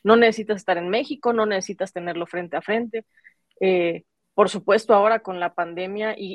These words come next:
y que continúa, pues, el, el tema de, de telesalud, de telemedicina, de consultorio híbrido, hizo un boom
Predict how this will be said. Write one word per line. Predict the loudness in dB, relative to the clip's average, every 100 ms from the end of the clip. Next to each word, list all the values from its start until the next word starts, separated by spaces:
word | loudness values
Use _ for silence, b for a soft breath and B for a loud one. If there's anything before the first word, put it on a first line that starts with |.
| -10
y | -6
que | -6
continúa, | -4 -4 -6 -6 -2 0 0 -2 _ _ _ -6
pues, | -6 -6 -8
el, | -8 -8 -6
el | -6 -4
tema | -2 0 0
de, | -2 -4
de | -6
telesalud, | -4 -4 -4 -4 0 0 0
de | -2
telemedicina, | -6 -6 -8 -8 -6 -2 -2
de | -4
consultorio | -8 -8 -4 -2 2 2
híbrido, | 0 -2 2 4 4
hizo | 0 0
un | 0 0 4
boom | 4 4 0